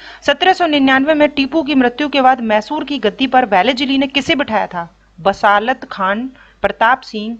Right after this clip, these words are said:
कृष्णराज, नंदराज। बताइए फटाफट से इसका सही आंसर, किसको बिठाया था? सत्रह सौ निन्यानवे में हो जाती है टीपू की मृत्यु,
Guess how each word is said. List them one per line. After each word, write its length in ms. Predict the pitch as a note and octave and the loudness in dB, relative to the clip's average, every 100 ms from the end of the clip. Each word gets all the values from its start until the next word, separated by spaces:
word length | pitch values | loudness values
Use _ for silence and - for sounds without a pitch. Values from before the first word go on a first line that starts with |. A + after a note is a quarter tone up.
| - | -2
कृष्णराज, 640 | C4 C4+ C#4+ A3 G#3 A3 _ - | -2 -2 -2 0 0 -4 _ -10
नंदराज। 420 | F#3 G3 E3+ D3+ D#3+ - _ _ - | -4 -4 -4 -6 -8 -20 _ _ -6
बताइए 360 | F#3+ G3 A3+ C4+ | -2 0 0 -2
फटाफट 400 | C4 B3 B3 C4 | -2 0 0 0
से 140 | - | -2
इसका 180 | B3 - | -4 -2
सही 300 | A#3+ A3 B3 | -2 0 0
आंसर, 340 | A#3+ G#3 B3 C4 | 0 0 -6 -6
किसको 320 | A#3+ - C#4 | -6 -2 0
बिठाया 300 | C4+ B3 B3 | 2 2 2
था? 220 | B3 D4 - _ - - - _ | -2 -8 -10 _ -20 -20 -20 _
सत्रह 340 | - A3+ C#4+ C#4+ | -4 0 2 2
सौ 120 | D4 | 2
निन्यानवे 520 | C4 A#3 A3+ A3+ C4 | 0 0 0 0 -2
में 260 | B3+ B3+ D4+ _ _ _ _ _ _ G3+ | -2 -4 -6 _ _ _ _ _ _ 0
हो 120 | G#3+ | 2
जाती 320 | A#3 A#3+ C4+ | 2 0 -2
है 140 | B3+ | -2
टीपू 380 | B3+ B3 A3+ C4+ | -4 -6 -4 -2
की 320 | C4 B3+ D4+ - - | -2 -4 -6 -12 -6
मृत्यु, 400 | F#3+ G#3+ G#3+ E3+ | -4 -4 -6 -12